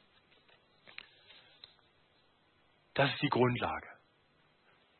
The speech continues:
Und diese Worte, die jetzt hier am Ende von Vers drei stehen, die Schmähung derer, die dich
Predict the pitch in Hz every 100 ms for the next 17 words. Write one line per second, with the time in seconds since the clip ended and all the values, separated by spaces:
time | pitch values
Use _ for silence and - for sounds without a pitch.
0 | _ _ _ _ _ _ _ _ _ _
1 | _ - 143 180 165 139 175 247 220 175
2 | 180 160 185 175 170 196 190 175 160 165
3 | 151 - 143 151 - 175 160 127 120 -
4 | 143 202 233 180 139 190 185 151 170 160